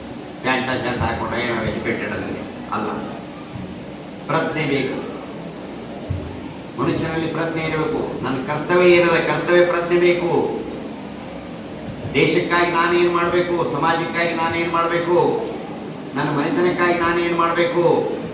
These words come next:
ಇಂಥ ಪ್ರಜ್ಞೆ ಇದ್ದಾಗ ಮಾತ್ರ ಅಂಥವ್ರಿಗೆ ಎಜುಕೇಟೆಡ್ ಜನ ಅಂತ ಅನ್ಬೇಕು. ಅಂಥ ಎಜುಕೇಟೆಡ್ ಜನ ನೀವು ಆಗ್ಬೇಕು ನಮ್ಮ ಸಂಸ್ಥೆಯಲ್ಲಿ ಓದುವಂತಹ ವಿದ್ಯಾರ್ಥಿಗಳು.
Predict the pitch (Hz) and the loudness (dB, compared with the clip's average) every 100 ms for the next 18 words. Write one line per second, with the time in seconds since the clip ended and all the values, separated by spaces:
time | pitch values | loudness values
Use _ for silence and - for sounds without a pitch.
0 | - - - - - - - - - - | -8 -8 -8 -8 -8 -8 -6 -4 -4 -6
1 | - - - - - - - - 156 180 | -8 -8 -10 -12 -12 -12 -10 0 2 2
2 | 208 196 196 196 190 190 185 180 180 190 | 4 4 6 2 2 0 2 2 4 4
3 | 208 196 180 175 190 185 175 170 170 180 | 2 4 4 4 4 6 6 4 4 4
4 | 175 - 160 170 170 165 170 170 170 208 | 4 2 4 6 4 2 4 4 6 4
5 | - - - 120 147 175 190 185 175 175 | 4 0 -2 2 4 4 6 4 6 4
6 | 175 180 170 160 170 170 165 160 156 151 | 2 0 0 -2 0 0 2 4 4 2
7 | 143 143 135 135 - 135 131 123 120 110 | 0 -2 0 -2 -2 -2 0 0 0 -2
8 | 113 - - - 151 - | -2 -2 -4 -6 -6 -8